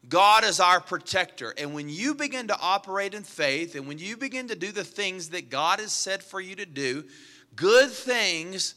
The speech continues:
begin to happen. It's just the, it's the nature and the heart of God. I don't fully understand it. I don't f-, fully know how this whole thing works out. I just know that God has a way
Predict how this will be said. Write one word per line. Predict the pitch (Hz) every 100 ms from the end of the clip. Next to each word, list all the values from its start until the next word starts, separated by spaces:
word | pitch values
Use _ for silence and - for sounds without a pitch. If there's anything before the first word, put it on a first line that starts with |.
| _ _ _ -
begin | 175 170 139 165 185
to | 196
happen. | 190 214 285 - 202 117 - _
It's | 175 185 -
just | - 196 254 -
the, | 311 247
it's | - 175 -
the | 180
nature | 147 143 151 175 220 - 302
and | 285 180
the | 156
heart | 131 123 143 202 214
of | 233 185
God. | 185 165 190 233 - - -
I | 151 190
don't | 269 247
fully | - - 208 262 277
understand | 240 233 233 - - 165 175 214
it. | 294 - - -
I | - 151
don't | 208 214 -
f-, | - - - _
fully | - - 175 214 240
know | 220 220
how | 208 196
this | 190 190 - - _ _ _
whole | - 185 220
thing | 226 233 208
works | 170 196 - 180
out. | 214 -
I | 143
just | - 240 214
know | 196 220 - - -
that | 120
God | 104 147 202 262 -
has | - 151
a | 139
way | 123 156 208 240